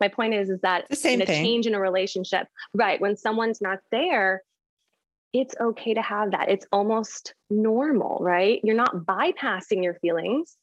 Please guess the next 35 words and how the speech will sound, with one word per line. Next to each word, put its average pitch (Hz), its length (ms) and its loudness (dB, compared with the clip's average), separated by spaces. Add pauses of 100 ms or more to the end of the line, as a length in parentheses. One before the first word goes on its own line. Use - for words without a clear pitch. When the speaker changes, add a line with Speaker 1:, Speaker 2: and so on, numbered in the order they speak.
(220)
Speaker 1:
You're 254 120 4
allowing 247 440 2
them 247 160 0
to 262 80 -6
come 233 280 -4
through 294 220 0
and 254 100 0
be 220 80 2
like, 214 160 -2
"Yeah, 311 180 0 (560)
yeah, 269 160 2
this 226 240 -2
is 254 100 0
a 262 80 4
moment 254 280 2
and 185 80 0
I'm 190 140 0
gonna, 196 320 2
I'm 202 80 0
gonna 214 200 0
sit - 160 -2
with 240 160 0
it, 277 80 2
but 220 120 0
I'm 226 120 0
also 254 320 0
allowed 170 260 0
to 185 60 -6
continue 185 480 -2
on - 160 -2
and - 120 -2
enjoy 175 300 -2
my - 140 -4
time." - 320 -6
So 190 300 2